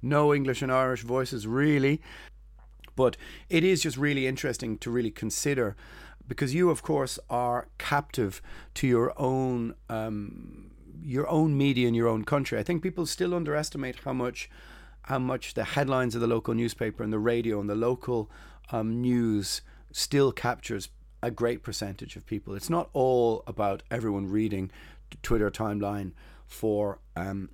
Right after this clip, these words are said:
for their news, because let's be honest, most of the, most of the, most of civil society isn't looking at Twitter all day. It's something that people who are in media and tech, um, and I suppose this new emergent tech middle class, assume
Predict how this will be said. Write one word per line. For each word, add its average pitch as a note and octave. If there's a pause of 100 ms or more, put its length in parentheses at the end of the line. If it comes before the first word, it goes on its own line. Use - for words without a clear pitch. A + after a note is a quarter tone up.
(100)
for A#2
their G2+
news, G2+
because D3
let's D#3
be D#3+
honest, D#3
most D#3+
of D3+
the, D3+
most D3+
of D3
the, C3+
most D#3
of D3
civil C#3
society B2+ (440)
isn't C#3+
looking G2+
at -
Twitter G2
all F2+
day. F#2+
It's -
something D3+
that B2+
people C3+
who B2
are A#2
in C3+
media A2+
and A#2
tech, G#2+ (520)
um, G#2+
and A#2
I A2
suppose A2
this A2+
new A#2
emergent G#2+
tech -
middle G#2
class, G#2
assume A2